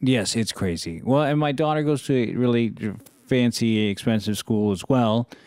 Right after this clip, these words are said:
I'm not sure how, I'm just so glad that she's finishing it up. But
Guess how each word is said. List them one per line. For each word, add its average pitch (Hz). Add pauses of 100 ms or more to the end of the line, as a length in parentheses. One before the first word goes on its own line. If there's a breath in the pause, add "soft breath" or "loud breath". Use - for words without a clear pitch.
(240 loud breath)
I'm 120
not 110
sure 113
how, 107
I'm 110
just 107
so 117
glad 110
that 107
she's 101
finishing 107
it 104
up. 117 (440 soft breath)
But 127